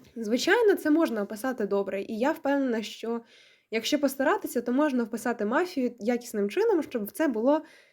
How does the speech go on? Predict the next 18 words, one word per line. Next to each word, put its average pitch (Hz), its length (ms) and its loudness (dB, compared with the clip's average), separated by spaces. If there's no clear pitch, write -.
не 302 440 4
надто 262 640 2
"вона 233 300 0
стала 220 320 0
королевою 208 540 4
мафії, 220 460 0
бо 208 160 -2
в 208 60 -2
неї 208 160 2
закохався 208 720 -4
син 262 360 2
якогось 226 420 -2
там 208 180 -2
супербоса, 220 720 0
і 233 160 -4
тепер 233 320 -2
вони 208 240 2
разом". 262 460 2